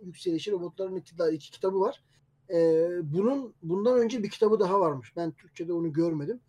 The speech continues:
Entelektüel Zekalar mı? Öyle bir kitap. O, orada, e, dünyanın, e, en önde gelen işte herhalde yirmi sekiz mi, yirmi üç mü ne bilim adamıyla, e, röportajlar yapmış.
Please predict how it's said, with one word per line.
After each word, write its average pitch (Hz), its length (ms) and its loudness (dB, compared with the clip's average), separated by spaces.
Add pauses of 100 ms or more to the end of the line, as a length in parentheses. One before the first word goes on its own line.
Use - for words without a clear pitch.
(280)
Entelektüel 185 840 0
Zekalar 175 600 0
mı? 147 160 -6
Öyle 175 220 2
bir 170 60 -12
kitap. - 320 -10 (520)
O, 247 280 0
orada, 294 500 2 (260)
e, 180 280 -2
dünyanın, 247 680 -2 (100)
e, 190 40 -10 (300)
en 277 200 -6
önde 233 320 2
gelen 240 440 -2 (420)
işte - 380 -10 (760)
herhalde 208 520 -2
yirmi 185 320 -4
sekiz 196 380 -6
mi, 156 100 -4
yirmi 147 280 -2
üç - 180 -6
mü 151 100 -4
ne 196 180 -4 (320)
bilim 214 200 4
adamıyla, 196 680 6 (220)
e, 190 60 -6
röportajlar 180 920 2 (120)
yapmış. 165 520 -8